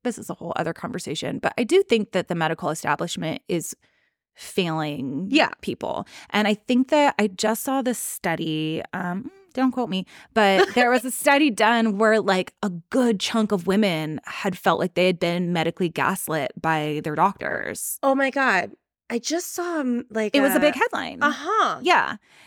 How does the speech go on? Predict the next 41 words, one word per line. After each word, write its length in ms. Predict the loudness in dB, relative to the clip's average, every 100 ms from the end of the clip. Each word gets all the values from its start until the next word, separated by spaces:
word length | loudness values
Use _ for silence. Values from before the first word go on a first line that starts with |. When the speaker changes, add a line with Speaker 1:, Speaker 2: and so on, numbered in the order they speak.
| -2
Speaker 1:
And 220 | 2 2
so 480 | 2 2 4 4 2 0
I 100 | -2
think 320 | -2 -2 0
that 240 | -2 -2
because 380 | -6 -4 -4 -2
of 160 | -2 2
that, 360 | 4 4 2 -4
they 280 | -2 -2
turned 540 | -2 -6 -2 0 0 -2
to, 140 | -2
like, 320 | 0 2 0 -4 _
these 240 | -6 -4 0
alternative 720 | 2 0 0 0 2 2 0
ways 240 | 0 0 -2
to 80 | -6
heal 180 | 0 0
themselves 480 | 0 0 0 0
because 400 | -2 -4 -2 -4 -6 -20 _ -8
they're 260 | 2 4 4
not 240 | 4 0
feeling 840 | -2 -2 0 0 0 -2 -2 -4 -6
Speaker 2:
They're 240 | -2 0
not 160 | 0 -4
feeling 240 | -4 -2 -2
Speaker 1:
they're, 160 | 2 2
Speaker 2:
supported. 220 | 2 2
Speaker 1:
yeah, 80 | 4
they're 100 | 6
not 180 | 6 6
Speaker 2:
They're 80 | 4
not 140 | 0
Speaker 1:
feeling 240 | 2 2 4
even 240 | 4 4
Speaker 2:
feeling 200 | 0 0
Speaker 1:
heard. 480 | 0 2 0 -2 -4
Speaker 2:
Yeah. 180 | -2 -2 -4 _
And 160 | -2 0
they're 100 | 0
not 260 | 0 -2 -4
feeling 720 | -4 -2 0 0 0 -2